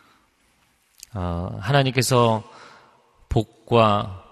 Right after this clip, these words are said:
심판에 대해서, 저주에 대해서, 생명과 사망에 대해서 너희가 약속의 땅에 들어가서 말씀에 순종하면, 말씀에 순종하지 않으면 이런 복이 임할 것이다, 이런 화가 임할 것이다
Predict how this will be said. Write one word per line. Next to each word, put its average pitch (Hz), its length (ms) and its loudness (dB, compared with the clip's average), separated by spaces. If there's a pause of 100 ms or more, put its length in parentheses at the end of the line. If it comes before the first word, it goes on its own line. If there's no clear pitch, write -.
(1400)
심판에 135 540 -2
대해서, 95 340 -2
저주에 110 440 0
대해서, 92 480 -4 (920)
생명과 147 540 0
사망에 117 500 2
대해서 92 640 -2 (680)
너희가 113 380 2
약속의 113 320 0
땅에 113 240 0
들어가서 101 880 -2
말씀에 101 360 -2
순종하면, 113 680 -2
말씀에 104 400 -2
순종하지 131 580 -4
않으면 107 720 0 (380)
이런 135 300 0
복이 123 300 -2
임할 113 240 0
것이다, 101 360 -4
이런 110 320 -2
화가 131 380 -2
임할 113 180 -2
것이다 101 640 -10